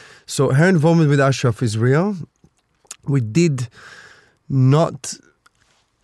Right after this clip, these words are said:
able to get her life rights for this film, so we just create an Diana Ellis as a character that present a younger version of Diana Davis.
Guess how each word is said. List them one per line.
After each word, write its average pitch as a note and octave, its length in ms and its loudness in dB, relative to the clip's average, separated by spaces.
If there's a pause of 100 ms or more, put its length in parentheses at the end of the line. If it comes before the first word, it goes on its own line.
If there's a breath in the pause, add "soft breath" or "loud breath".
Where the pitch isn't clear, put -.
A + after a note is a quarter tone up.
(180)
able C#3 260 0
to C3 100 -4
get B2 300 -2
her A#2 460 -2
life A#2+ 300 -6
rights G#3 380 -6 (500 loud breath)
for B2 320 -4
this A#2 200 -6
film, B2+ 260 -2
so C3 260 0
we B2 460 -2
just B2 200 -6
create A#2+ 300 -4
an A2+ 360 -6 (200)
Diana A2+ 360 -4
Ellis C#3 340 -2
as A2+ 100 -4
a A#2 60 -2
character A2+ 460 -4
that A2+ 180 -6
present A#2+ 340 -2
a A#2 60 -6
younger C#3+ 340 0
version A#2 440 -2 (420 loud breath)
of A2+ 140 -8
Diana A2+ 320 0
Davis. C#3 560 0